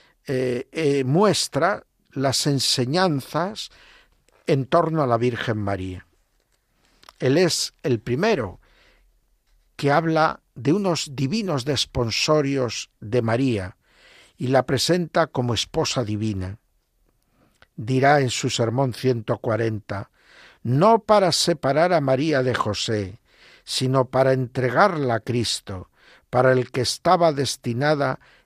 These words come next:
ya desde que fue concebida". Habla y explica el nombre de María en su sermón ciento cuarenta y dos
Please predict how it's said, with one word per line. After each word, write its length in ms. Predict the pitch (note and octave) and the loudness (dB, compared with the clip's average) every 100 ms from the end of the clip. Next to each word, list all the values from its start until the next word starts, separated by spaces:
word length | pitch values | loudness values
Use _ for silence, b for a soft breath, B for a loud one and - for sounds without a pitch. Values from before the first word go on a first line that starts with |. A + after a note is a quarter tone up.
| - | -16
ya 500 | G2+ A#2 E3+ F#3+ - | -6 4 4 4 0
desde 560 | - G#2+ C3 G#2 A2+ A#2 | -12 0 0 0 -4 -4
que 160 | - G#2+ | -4 -6
fue 480 | - C3+ C#3+ C#3 _ _ | -2 0 2 -2 _ _
concebida". 1000 | C3+ A#2+ G#2 - A2+ G#2 A2+ F#2+ F#2 G#2 C4+ _ _ _ _ _ _ _ b b b b b b b b _ | -2 -2 -4 -8 -6 -4 -6 -6 -10 -14 -20 _ _ _ _ _ _ _ b b b b b b b b _
Habla 600 | D3+ D#3+ D3+ C#3+ C3 - - | 2 2 2 2 2 -2 -2
y 160 | B2 | 0
explica 640 | - - - A#3+ A3 - A#2+ | 2 0 -2 -2 -2 -2 0
el 180 | A2 B2 | 0 -2
nombre 420 | C3+ B2 B2 A#2+ | -2 -2 0 0
de 140 | A#2+ | 0
María 460 | A#2 A#2+ F#3 C#3 A2+ | 0 0 0 -2 -2
en 80 | G#2+ | -4
su 200 | - A#2+ | -4 -4
sermón 540 | - A#2 A#2 C#3 A#2+ | -2 -4 -2 -4 -4
ciento 480 | - C3+ B2 - A2+ | -4 -4 -4 -6 -6
cuarenta 520 | C3 A#2+ A#2+ A2+ A#2 | -2 -2 -4 -6 -6
y 80 | A#2 | -6
dos 380 | A#2+ A#2 - | -6 -6 -10